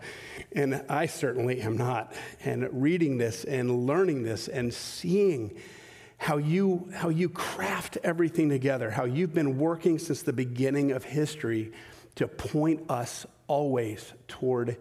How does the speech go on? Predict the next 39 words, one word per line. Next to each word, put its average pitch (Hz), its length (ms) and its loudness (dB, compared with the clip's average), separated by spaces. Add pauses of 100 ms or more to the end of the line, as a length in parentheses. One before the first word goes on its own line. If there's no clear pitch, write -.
(320)
Jesus. 120 380 -2
The 127 80 -2
things 147 300 2
you 131 60 2
put 190 260 0
in 143 160 2
the 120 60 0
Scripture, - 580 -6 (380)
the 120 80 -4
things 135 280 0
you 131 100 0
leave 135 280 2
out 165 320 -2
of 131 120 0
the 110 100 -2
Scripture, - 560 -8 (600)
the 120 80 -2
things 143 320 0
that 139 140 0
we 139 160 2
get 139 200 0
to 123 220 0
wonder 147 640 2
about, 117 460 -2
and 127 140 2
the 117 80 0
things 131 400 2
that, 123 360 -2 (640)
that 135 200 -4
you 135 140 0
tell 135 280 -4
us - 320 -6 (480)
implicitly. - 760 -4 (680)
Lord, 147 280 2 (640)
speak 180 360 0
to 151 160 4
us 131 160 -2
implicitly 131 600 0
today, 117 480 -6